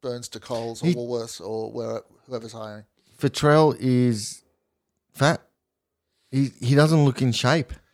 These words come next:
Speaker 1: The other thing
Speaker 2: Is that, is that
Speaker 1: Yeah.
Speaker 2: true? Am I, am I just being really harsh on him?
Speaker 1: No, he doesn't look like, he's not in Rooster shape, I'll tell you that.
Speaker 2: He should, he should, like, just hammer it, man, and just become, like, fully ripped and just, uh, I, I don't know.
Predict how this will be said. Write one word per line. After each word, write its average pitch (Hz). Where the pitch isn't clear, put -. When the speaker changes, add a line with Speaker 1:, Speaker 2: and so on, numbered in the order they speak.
Speaker 1:
The 226
other 302
thing 214
Speaker 2:
Is 139
that, 170
is 135
that 160
Speaker 1:
Yeah. 135
Speaker 2:
true? 202
Am 147
I, 139
am 131
I 123
just 117
being 113
really 110
harsh 104
on 95
him? 73
Speaker 1:
No, 311
he 302
doesn't 226
look 185
like, 135
he's 160
not 214
in 139
Rooster 151
shape, -
I'll 120
tell 151
you 110
that. 139
Speaker 2:
He 180
should, 196
he 156
should, 165
like, 143
just 117
hammer 139
it, 104
man, 117
and 110
just 117
become, 123
like, 117
fully 143
ripped 120
and 101
just, 113
uh, 101
I, 101
I -
don't 98
know. 76